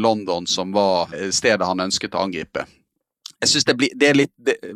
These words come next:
for meg blir det veldig tynt. Altså, jeg gikk gjennom den gaten der like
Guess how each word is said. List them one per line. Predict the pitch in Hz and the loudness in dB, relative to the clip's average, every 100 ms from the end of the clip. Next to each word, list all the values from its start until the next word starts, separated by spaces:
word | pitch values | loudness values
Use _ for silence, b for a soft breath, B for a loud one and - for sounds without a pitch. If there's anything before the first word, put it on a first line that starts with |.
| 101 | -14
for | 110 151 | -6 2
meg | 156 127 | 2 4
blir | 143 | 4
det | 117 | 4
veldig | 127 135 | 2 2
tynt. | 151 139 - | 2 2 2
Altså, | 110 135 | 2 4
jeg | 135 127 | 2 0
gikk | 139 - - 123 | -4 -6 -4 2
gjennom | 143 131 107 107 | 4 4 0 0
den | 127 113 | 2 4
gaten | 107 - 131 | 2 2 0
der | 107 127 | 2 2
like | 120 123 - | 2 0 0